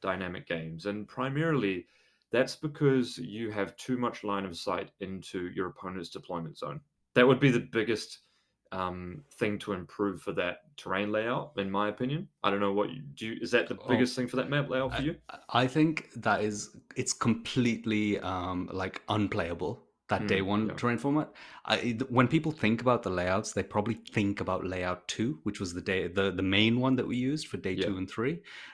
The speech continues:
Speaker 2: But this layout that we used for day one, which was for hammer and a-, so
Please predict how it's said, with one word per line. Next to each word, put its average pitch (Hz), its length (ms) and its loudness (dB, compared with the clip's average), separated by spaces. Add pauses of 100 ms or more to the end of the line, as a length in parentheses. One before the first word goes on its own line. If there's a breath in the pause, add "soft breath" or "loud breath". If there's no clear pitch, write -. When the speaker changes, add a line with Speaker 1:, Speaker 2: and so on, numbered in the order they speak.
Speaker 2:
But 101 400 4
this 135 340 2
layout 110 680 2
that 104 160 -2
we 101 80 -2
used 101 220 -2
for - 100 -8
day 95 200 -2 (140)
one, 110 320 2
which 87 140 -8
was 87 80 -12
for - 80 -8
hammer 101 400 2
and 95 100 -4
a-, 95 220 -2
so 92 320 -4